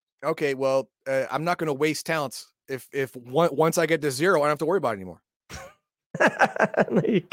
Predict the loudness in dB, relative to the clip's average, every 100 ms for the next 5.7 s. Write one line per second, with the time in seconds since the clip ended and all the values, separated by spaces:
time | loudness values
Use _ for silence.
0 | -2 0 0 -2 -8 -10 2 4 4 4
1 | 4 4 2 0 0 2 2 -4 -20 _
2 | _ _ _ -10 -4 -2 0 0 2 2
3 | 2 -4 -8 _ _ _ _ _ _ _
4 | _ _ _ _ _ _ -8 -4 -2 0
5 | 0 -2 -6 -12 -12 -14 -18